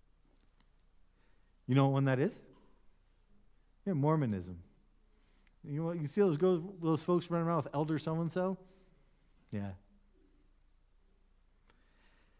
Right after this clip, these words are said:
But he says this, if you, basically what he's saying, though, here is that, you know, you don't really, you don't understand God's character. If you knew what these words mean, that I desire mercy, not sacrifice.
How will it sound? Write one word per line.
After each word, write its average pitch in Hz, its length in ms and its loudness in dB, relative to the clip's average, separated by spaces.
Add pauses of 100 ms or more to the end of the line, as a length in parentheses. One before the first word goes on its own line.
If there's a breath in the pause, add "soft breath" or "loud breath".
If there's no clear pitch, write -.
(1600)
But 196 120 10
he 214 80 8
says 269 300 8
this, 190 160 4
if 185 180 2
you, 294 160 8
basically 262 340 6
what 214 120 10
he's 175 140 8
saying, 226 280 8
though, 151 140 8
here 151 200 6
is 147 120 4
that, 156 140 2
you 175 100 4
know, 180 180 6
you 175 200 2
don't 247 220 4
really, 214 220 6
you 170 160 0
don't 247 140 2
understand 175 500 2
God's 131 240 2
character. 107 460 -4
If 95 120 -8
you 156 60 0
knew 233 200 6
what 208 120 6
these 180 140 0
words 170 220 2
mean, 151 140 2
that 139 100 4
I - 20 0
desire 135 340 2
mercy, 151 280 0
not 139 180 -2
sacrifice. 107 640 -4